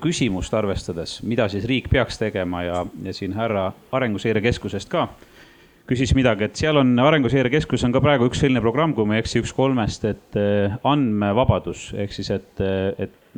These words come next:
et me peame jälgima, ega me liiga palju andmeid pole kinni keeranud või ke-, või meie välispartnerid. Nii et mina, mina selle, noh, kui oleks üks mõte, mida sõnastada,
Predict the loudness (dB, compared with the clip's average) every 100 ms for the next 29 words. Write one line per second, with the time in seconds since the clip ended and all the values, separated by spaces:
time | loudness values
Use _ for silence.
0 | -10 -8 -6 -4 -2 0 0 0 0 0
1 | 0 0 0 0 0 0 0 0 0 0
2 | 0 2 0 -2 -2 -4 -4 -4 -2 -2
3 | -4 -2 -2 0 -2 -4 -4 -6 _ _
4 | -20 -20 _ _ _ -2 -2 -2 -6 -2
5 | 0 2 2 2 0 0 -2 -2 -6 -4
6 | -2 0 2 2 0 -2 -2 0 -2 -4
7 | 0 0 0 -2 -4 0 0 0 -4 -4
8 | -6 -2 0 0 0 0 0 0 0